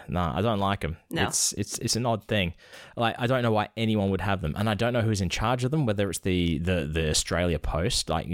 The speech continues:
Speaker 1: actual post office, or if it's
Speaker 2: Mm-hmm.
Speaker 1: like a third party. Frankly, I don't wanna know, so I'm gonna put a pin in this conversation about postage. We're ending it right now.
Speaker 2: Okay.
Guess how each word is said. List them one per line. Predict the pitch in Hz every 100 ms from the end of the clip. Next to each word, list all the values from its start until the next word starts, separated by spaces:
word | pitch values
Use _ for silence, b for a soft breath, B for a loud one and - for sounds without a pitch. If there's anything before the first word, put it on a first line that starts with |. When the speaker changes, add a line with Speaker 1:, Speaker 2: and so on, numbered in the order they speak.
| 82 -
Speaker 1:
actual | 98 - -
post | - - 95 -
office, | 95 165 185 101
or | 98
if | 90
it's | 85 90
Speaker 2:
Mm-hmm. |
Speaker 1:
like | 92
a | 87 78 _
third | 95 101 80
party. | - 92 127 147 147 B B B -
Frankly, | 170 196 165 110 - -
I | 160
don't | 147 90
wanna | 107 131
know, | 95 76 76
so | 117
I'm | 131
gonna | 135 104
put | - 90
a | 78 _ _ 160 -
pin | 165 156 110
in | 104
this | 104 98
conversation | - 107 90 110 127 101
about | 92 87
postage. | 110 123 - 82 76 -
We're | 120 -
ending | 131 120
it | 80
right | 95 101 104 95
now. | 107 104 -
Speaker 2:
Okay. | 240 - 156